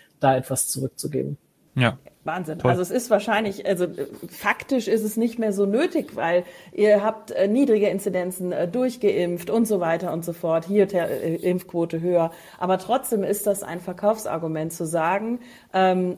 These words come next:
Speaker 3: vielleicht weiß auch nicht jeder, was ein Ressort Credit ist, aber wenn ich jetzt, äh,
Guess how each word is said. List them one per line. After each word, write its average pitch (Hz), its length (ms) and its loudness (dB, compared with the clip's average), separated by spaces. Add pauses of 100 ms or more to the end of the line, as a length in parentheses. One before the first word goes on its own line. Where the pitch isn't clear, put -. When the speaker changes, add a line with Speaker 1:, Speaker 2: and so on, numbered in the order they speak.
Speaker 3:
vielleicht 160 360 -2
weiß 180 160 0
auch 175 100 -4
nicht 170 140 -4
jeder, 180 180 0
was 151 160 -2
ein 175 60 -6
Ressort 190 420 -2
Credit 165 300 0
ist, - 180 0
aber 165 240 0
wenn 180 140 0
ich 214 160 -2
jetzt, 180 300 -2
äh, 165 160 0